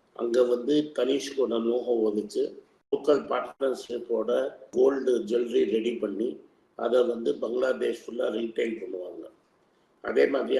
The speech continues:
அந்த ஊர்ல பண்ற ஜுவல்லரி நல்லா இருந்தது. காஸ்ட் ஆர்பிட்ராஜ் இருந்தா தேர்ட் கண்ட்ரீஸுக்கு எக்ஸ்போர்ட்டும் பண்ணுவாங்க. So இது வந்து கண்டினியூஸா இவங்க வந்து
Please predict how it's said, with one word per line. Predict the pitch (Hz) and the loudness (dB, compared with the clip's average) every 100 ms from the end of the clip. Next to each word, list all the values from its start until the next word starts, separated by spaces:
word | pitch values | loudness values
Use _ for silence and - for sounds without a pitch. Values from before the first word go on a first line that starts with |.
| 117 | 0
அந்த | 120 | -2
ஊர்ல | 120 135 131 127 107 123 | -2 0 2 0 0 -6
பண்ற | 120 123 | -4 -2
ஜுவல்லரி | 110 113 120 120 135 | -2 -2 -4 -4 -6
நல்லா | 113 113 120 | -6 -4 -4
இருந்தது. | 107 101 98 92 - _ - | -4 -8 -16 -18 -20 _ -2
காஸ்ட் | 131 139 143 | 0 2 0
ஆர்பிட்ராஜ் | 120 107 117 110 101 101 | 0 -2 -4 -2 -4 -4
இருந்தா | 95 104 113 - - - | -6 -4 -6 -8 -8 0
தேர்ட் | 139 135 - | 0 0 -2
கண்ட்ரீஸுக்கு | 113 110 110 104 95 - 143 - - _ _ - 120 | -4 -2 -4 -4 -8 -4 -4 -4 -12 _ _ -8 -8
எக்ஸ்போர்ட்டும் | - 135 131 135 120 | -2 0 0 0 -4
பண்ணுவாங்க. | 104 104 98 87 82 - _ _ _ | -4 -4 -4 -4 -8 -12 _ _ _
So | - 127 120 113 110 | -8 0 2 2 2
இது | 117 127 | 2 4
வந்து | 127 139 151 - | 4 2 2 0
கண்டினியூஸா | 127 127 135 135 135 143 | -6 -2 -2 0 2 4
இவங்க | 127 117 113 113 | 4 2 2 0
வந்து | 117 | 0